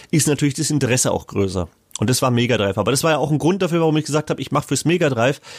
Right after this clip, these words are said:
A, viel simpler von der Produktion und momentan auch sieht so aus, als würden sich mehr Leute für Mega Drive Spiele interessieren als sonst was.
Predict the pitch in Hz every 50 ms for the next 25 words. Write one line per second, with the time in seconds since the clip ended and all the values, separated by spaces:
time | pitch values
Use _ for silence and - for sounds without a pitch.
0 | - - - - _ _ 123 127 139 156 - - - - - 185 208 214 - 196
1 | 208 214 202 - 170 - - 160 156 139 - 139 135 131 - - - - - 123
2 | 135 170 208 226 220 - _ _ _ _ _ _ _ _ _ _ _ _ _ _
3 | - - - - - 156 156 135 131 139 151 165 165 165 160 160 113 117 143 -
4 | - - - 165 156 151 - 156 110 135 139 160 160 143 - 143 143 143 139 131
5 | 120 - 123 123 127 135 147 147 147 - 147 127 120 120 143 139 - 135 131 -
6 | - - 143 135 135 131 131 135 127 - 139 139 135 135 - - 101 95 - -
7 | - - - - -